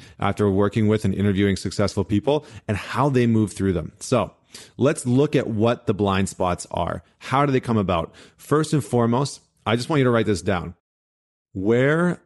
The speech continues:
I am committed to being right over being effective is where there is a blind spot. And secondly, where I am avoiding being wrong, there is a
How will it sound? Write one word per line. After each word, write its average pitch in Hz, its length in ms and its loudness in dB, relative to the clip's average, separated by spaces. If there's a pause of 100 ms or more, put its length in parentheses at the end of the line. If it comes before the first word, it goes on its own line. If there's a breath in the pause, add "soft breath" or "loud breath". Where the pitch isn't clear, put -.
(340)
I 113 220 2
am 110 200 2
committed 123 680 0
to 117 100 -4
being 110 340 2
right 98 560 0 (200)
over 104 200 2
being 104 300 2
effective 92 1000 -4 (840)
is 98 240 0
where 107 360 2
there 98 200 2
is 90 120 0
a 90 40 -4
blind 87 300 -2
spot. 82 400 -10 (340)
And - 100 -2
secondly, 107 840 0 (200 soft breath)
where 113 400 0
I 110 100 0
am 104 140 2
avoiding 113 580 2
being 104 600 0
wrong, 85 600 -2 (340)
there 101 380 2
is 95 400 2
a 90 260 0